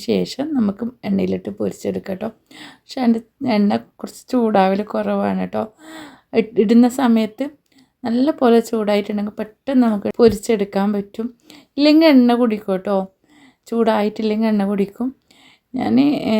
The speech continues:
രണ്ട് മൂന്ന് പ്രാവശ്യം മറിച്ചിട്ടതിന് ശേഷം, ഇല്ലെങ്കിൽ നല്ലോണം ചൂടായത് രണ്ട് പ്രാവശ്യം മറിച്ചിടണ്ടു. എണ്ണ ചൂടായാൽ കുറഞ്ഞത് കൊണ്ട്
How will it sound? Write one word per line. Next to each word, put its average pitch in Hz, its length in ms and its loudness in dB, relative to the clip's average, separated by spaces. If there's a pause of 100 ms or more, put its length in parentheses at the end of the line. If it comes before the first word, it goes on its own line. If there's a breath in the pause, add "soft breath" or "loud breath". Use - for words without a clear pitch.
(140)
രണ്ട് 226 160 2
മൂന്ന് 240 120 2
പ്രാവശ്യം 254 320 0
മറിച്ചിട്ടതിന് 254 680 -4
ശേഷം, 269 240 -8
ഇല്ലെങ്കിൽ 226 300 2 (520 soft breath)
നല്ലോണം 196 380 -2
ചൂടായത് 247 480 2
രണ്ട് 226 260 2
പ്രാവശ്യം 254 400 -2
മറിച്ചിടണ്ടു. 220 600 -4 (800 loud breath)
എണ്ണ 220 240 2
ചൂടായാൽ 233 480 2
കുറഞ്ഞത് 262 440 2
കൊണ്ട് 262 200 4